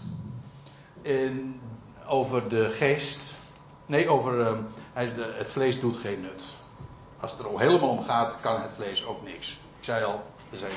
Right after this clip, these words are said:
stervelingen. Maar de geest maakt leven. En die levendmakende geest, en dat zegt Paulus in één Korinthe vijftien ook, vers vijfenveertig. Dat is de laatste Adam. Dat is Christus Jezus die uit de dood is opgewekt.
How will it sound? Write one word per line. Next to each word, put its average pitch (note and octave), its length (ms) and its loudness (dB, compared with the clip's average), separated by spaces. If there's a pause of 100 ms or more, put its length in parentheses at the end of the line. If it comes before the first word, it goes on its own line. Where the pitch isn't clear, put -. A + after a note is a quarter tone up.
(160)
stervelingen. - 580 -2 (800)
Maar D3+ 280 10
de - 60 -4
geest - 1000 4 (200)
maakt C#3+ 240 -4
leven. A#2+ 280 2
En A2+ 60 -4
die A#2+ 120 -2
levendmakende D#3+ 800 4
geest, D#3+ 380 -2 (300)
en C#3+ 80 -6
dat B2 140 -2
zegt C3+ 200 -6
Paulus A#2 280 2
in B2 80 -6
één A#2 140 -8
Korinthe A2 280 -8
vijftien C3 480 -2
ook, A2+ 260 -4
vers - 360 -6
vijfenveertig. G#2+ 640 0 (320)
Dat A2+ 180 -4
is G2 100 -6
de G2 100 -4
laatste F#2 600 -2
Adam. - 340 -8 (180)
Dat - 100 -14
is - 140 -6
Christus C#3+ 420 0
Jezus A2+ 420 2
die G2 160 -8
uit F#2 120 -6
de - 80 -10
dood G2 260 -2
is F2+ 100 -6
opgewekt. - 520 -10